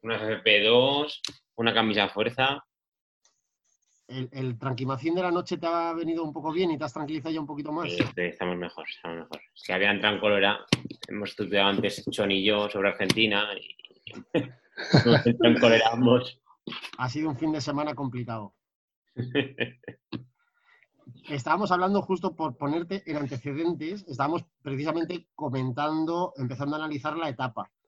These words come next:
Speaker 2: Eh, hemos comentado un poco que efectivamente hay que, hay que analizar en paralelo la etapa y el Tour. Son, primero vamos a la foto de la etapa y luego ya salgamos al Tour porque hay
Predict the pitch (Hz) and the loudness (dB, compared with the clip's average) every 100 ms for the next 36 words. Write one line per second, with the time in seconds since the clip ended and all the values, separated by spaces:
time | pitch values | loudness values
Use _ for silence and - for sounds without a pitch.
0 | _ _ _ _ - 127 123 123 123 123 | _ _ _ _ -8 -4 -2 -2 -2 -2
1 | 123 147 - 151 151 139 156 165 151 143 | -2 -2 -2 -2 -2 -2 -2 -2 -2 -4
2 | 127 _ _ - 123 131 156 156 143 160 | -6 _ _ -14 -10 -8 -4 -4 -2 -4
3 | 165 _ _ _ _ _ _ - 147 127 | -4 _ _ _ _ _ _ -6 -6 -4
4 | 147 135 131 156 139 139 123 139 135 117 | -6 -6 -6 -4 -4 -4 -6 -4 -4 -2
5 | 120 127 131 127 117 117 120 113 113 104 | -4 -4 -4 -4 -6 -6 -8 -6 -8 -8
6 | - 131 120 113 110 120 _ _ _ _ | -8 -8 -8 -8 -10 -10 _ _ _ _
7 | _ _ 123 127 151 156 151 151 139 151 | _ _ -8 -4 -2 -2 0 -2 -2 -4
8 | 147 143 135 151 151 139 143 143 139 135 | -2 -2 -4 -4 -4 -4 -2 -2 -2 -4
9 | 131 147 139 135 123 165 165 143 131 135 | -2 -4 -4 -4 0 0 0 -6 -4 -4
10 | 123 | -6